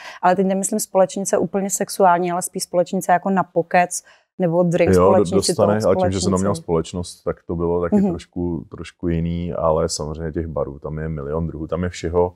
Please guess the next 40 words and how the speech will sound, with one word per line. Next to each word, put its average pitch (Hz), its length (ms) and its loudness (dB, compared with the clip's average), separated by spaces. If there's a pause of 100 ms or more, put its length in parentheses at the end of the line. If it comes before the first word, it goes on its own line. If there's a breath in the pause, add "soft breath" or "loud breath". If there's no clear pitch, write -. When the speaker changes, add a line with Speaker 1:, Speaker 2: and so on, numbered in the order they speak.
(300)
Speaker 2:
všeho 92 220 4
extrémně 85 420 -2
moc, 76 280 -6
tam 78 140 -6
je 80 80 -4
plzeňská 82 500 -4
hospoda, 76 500 -4
jako 76 260 -10
se 76 80 -10
Speaker 1:
Mhm. - 80 -4
Speaker 2:
smaženým 78 380 -4
sýrem, - 380 -8
jo, - 120 -16
<laughs> - 100 -8
takže, 76 260 -2 (540)
takže 78 320 -2
tam 76 220 -6
jsou 82 200 -4
i 80 40 -2
český - 340 -6
hospody, 80 500 0
jsou 76 180 -10
tam, 73 240 -8
jsou 78 140 -8
tam 76 160 -4
různý 80 300 -2
bary, 78 240 0
různý 80 260 -6
podniky 78 440 -8
a 85 40 -2
vše - 160 -8
takový 78 200 -6
to 78 80 -10
klasický - 440 -8
barbecue, 78 560 -2
kde 78 160 -4
si - 160 -6
grilluješ 78 420 0
na 78 100 -8
stole 78 480 2